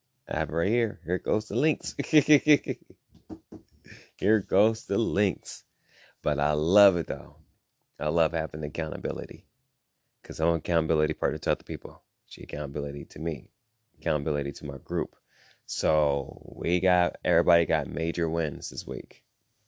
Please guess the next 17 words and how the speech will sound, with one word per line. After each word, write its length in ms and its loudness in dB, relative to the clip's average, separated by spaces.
And 120 2
I'm 80 6
gonna 80 0
tell 120 2
you 80 4
right 140 4
now, 320 -8
'cause 140 -8
I've 60 -2
been 100 4
a 60 2
content 360 -2
creator 300 2
since 240 -8
two 80 -8
thousand 380 -2
eleven. 420 -6